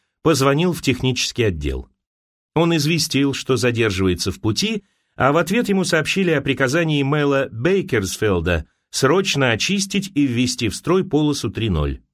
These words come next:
Патрони дал по телефону несколько советов, но он и сам понимал, что главное — как можно быстрее прибыть на место происшествия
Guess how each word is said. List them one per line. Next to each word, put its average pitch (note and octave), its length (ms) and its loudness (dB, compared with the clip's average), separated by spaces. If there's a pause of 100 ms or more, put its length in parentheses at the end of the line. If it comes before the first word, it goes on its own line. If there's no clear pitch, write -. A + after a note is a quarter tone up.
(580)
Патрони D3+ 400 2
дал C#3+ 160 2
по C#3+ 120 0
телефону C3+ 400 0
несколько A#2+ 440 0
советов, C#3 540 0 (240)
но C#3 140 2
он D#3 100 2
и E3+ 40 0
сам D#3+ 300 0
понимал, D2+ 340 0
что G#2+ 260 0
главное — G2 640 0
как B2+ 260 0
можно C#3 480 2
быстрее C3+ 540 0
прибыть B2 400 0
на A2+ 100 2
место A#2 300 0
происшествия G2 840 0